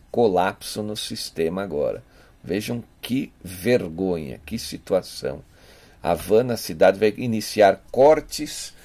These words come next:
compulsórios na eletricidade a partir de agosto. Imagina isso, hein, gente? Cê, ó, vamos, vamos cortar por três dias a sua região, depois volta.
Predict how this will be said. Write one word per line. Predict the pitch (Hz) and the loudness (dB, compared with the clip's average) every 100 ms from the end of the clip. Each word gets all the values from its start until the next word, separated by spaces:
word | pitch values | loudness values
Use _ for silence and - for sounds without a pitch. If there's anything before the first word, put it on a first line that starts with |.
| - - | -20 -8
compulsórios | 139 185 185 165 147 - - 131 135 120 - | -4 -4 -4 -8 -8 -8 2 6 6 4 -6
na | 110 | -4
eletricidade | 110 107 - 104 - 95 76 90 87 90 92 | -2 -2 -4 -10 -10 -12 -4 0 0 0 -4
a | |
partir | - 95 - 87 | -6 -10 -10 -10
de | 82 87 | -6 -2
agosto. | 82 73 69 65 - - - - _ - _ _ | -2 -2 -12 -12 -14 -16 -20 -20 _ -20 _ _
Imagina | - 87 92 117 95 | -12 -8 -6 -2 -2
isso, | 95 - 101 | -4 -6 -10
hein, | 82 | -10
gente? | 71 - _ _ _ _ | -12 -16 _ _ _ _
Cê, | - 98 - - - _ _ | -12 -12 -12 -18 -20 _ _
ó, | - 117 - - _ - | 0 2 2 -4 _ -14
vamos, | - 120 101 | -8 -4 0
vamos | 139 139 | 0 0
cortar | - 131 110 123 | 2 2 4 2
por | 127 131 | 2 0
três | 110 - 139 147 - | -4 0 2 2 -2
dias | - 110 127 110 | -6 -2 -2 -2
a | 107 | -4
sua | 104 110 | -4 -4
região, | 101 101 95 90 82 78 | -2 -2 -4 -4 -4 -6
depois | 73 - 92 95 | -10 -8 -8 -8
volta. | - 73 65 - - | -4 -4 -4 -8 -20